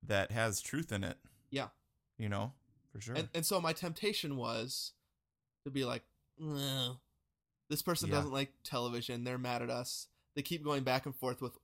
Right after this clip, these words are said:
Speaker 2: 'I love you guys, but,'" you know what I mean?
Speaker 1: Yeah.
Speaker 2: But I can't do that because this person actually does have a point that it's
Speaker 1: Yep.
Speaker 2: gonna take a little more effort on our parts to meet our goals. And that has a lot to do with the announcement that we're gonna make at the end.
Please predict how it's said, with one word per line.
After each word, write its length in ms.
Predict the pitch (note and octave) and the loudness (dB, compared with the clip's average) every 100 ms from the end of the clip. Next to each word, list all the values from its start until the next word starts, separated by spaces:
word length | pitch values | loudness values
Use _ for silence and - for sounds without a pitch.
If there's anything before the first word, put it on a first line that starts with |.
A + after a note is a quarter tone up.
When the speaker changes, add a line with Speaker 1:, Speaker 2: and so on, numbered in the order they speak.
| - | 0
Speaker 2:
'I 120 | C3 | 2
love 200 | C#3+ C3 | 4 4
you 80 | C3+ | 4
guys, 380 | B2+ B2 B2 A#2+ | 4 2 0 -4
but,'" 400 | B2+ B2 A#2+ - - _ _ _ _ _ - | 2 4 4 2 -10 _ _ _ _ _ -2
you 60 | |
know 60 | B2 | -2
what 40 | A2+ | 0
I 40 | |
mean? 240 | A#2+ A#2+ C3 _ _ | -2 -4 -6 _ _
Speaker 1:
Yeah. 200 | A2 G2 F#2+ - _ - - _ _ | 0 0 -2 -10 _ -20 -20 _ _
Speaker 2:
But 380 | - F#3 C#3+ - - _ _ _ - | 4 6 6 2 -6 _ _ _ -6
I 40 | |
can't 320 | C#3+ A3 - C#3+ | -4 0 0 0
do 160 | E3 | 0
that 300 | C3+ D2+ F#2 - _ _ | 2 0 -2 -8 _ _
because 300 | C#3 C3+ D3 | -8 -4 -2
this 120 | C3+ - | -4 -4
person 280 | D3+ C3+ | -4 -4
actually 380 | A2+ B2 - D3 | -6 -6 -4 -4
does 220 | B2+ A2 A2+ | -2 -4 -4
have 120 | A#2+ | -4
a 80 | B2 | -6
point 360 | - C3+ E2+ - _ _ _ _ _ | -4 -4 -4 -10 _ _ _ _ _
that 160 | G#2 A#2 | 0 0
it's 100 | F#2 | 0
Speaker 1:
Yep. 60 | C3+ | -2
Speaker 2:
gonna 80 | B2+ | 0
take 200 | C#3+ B2+ | -4 -4
a 60 | |
little 160 | A#2 B2+ | -2 -2
more 160 | B2+ G#2 | 0 -2
effort 380 | A#2 A#2 - - _ _ _ | -4 -6 -8 -10 _ _ _
on 140 | B2 | -4
our 120 | A#2 A#2 | -2 -4
parts 500 | - A2 G2 - - _ | -2 -4 -2 -8 -10 _
to 80 | B2+ | -8
meet 140 | A#2+ | -4
our 140 | A2 A2 | -4 -2
goals. 480 | A#2 F#2+ F#2 - - _ _ | -2 0 -2 -4 -10 _ _
And 80 | B2+ | -2
that 140 | C3 | 0
has 100 | C3 | 0
a 60 | B2 | -2
lot 260 | B2 B2+ - | 0 0 0
to 100 | B2+ | -4
do 240 | A#2 A2+ | -2 -2
with 240 | A#2 B2 | -2 -6
the 140 | - A2 | -6 -4
announcement 400 | B2 A#2 - A2+ | -2 -4 -6 -6
that 100 | D#2 | -6
we're 120 | E2 | -6
gonna 100 | F#2+ | -6
make 180 | E2 - | -8 -10
at 120 | - | -12
the 100 | F2 | -10
end. 160 | - | -10